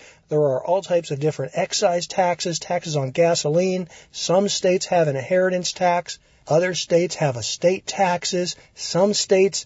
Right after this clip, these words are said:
tax Social Security income, others don't. It's a real hodgepodge. When you start digging into the data, you really find out how specific and convoluted it can get.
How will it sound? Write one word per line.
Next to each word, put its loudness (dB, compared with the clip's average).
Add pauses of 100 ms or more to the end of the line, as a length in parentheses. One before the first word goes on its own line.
(140)
tax -2
Social -2
Security -2
income, 0
others 0
don't. 0 (640)
It's -2
a 4
real 2
hodgepodge. -2 (720)
When 2
you -2
start -2
digging 0
into 2
the 2
data, 2
you -2
really 2
find 0
out 4 (240)
how 0
specific -4
and -6
convoluted 0
it 0
can -8
get. -4